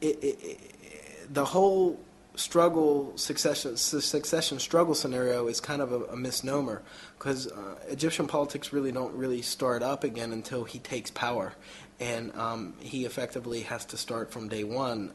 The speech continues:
um, negotiating and managing the different society inputs and policy inputs that, um, uh, even an authoritarian president has to deal with.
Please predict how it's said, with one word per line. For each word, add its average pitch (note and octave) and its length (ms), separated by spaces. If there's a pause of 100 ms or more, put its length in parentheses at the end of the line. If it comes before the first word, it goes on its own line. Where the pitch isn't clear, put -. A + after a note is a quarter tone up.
um, G#2+ 460
negotiating A2 800
and G#2+ 120
managing G#2+ 640
the A2 120
different G#2 460
society G#2 500
inputs G#2+ 500
and G2 100
policy G#2+ 420
inputs G2+ 400
that, G#2 180 (480)
um, G#2 380
uh, G#2 300
even A#2+ 300
an A2 200
authoritarian G#2 580
president G2+ 380
has G#2+ 200
to F#2+ 80
deal A2 200
with. - 260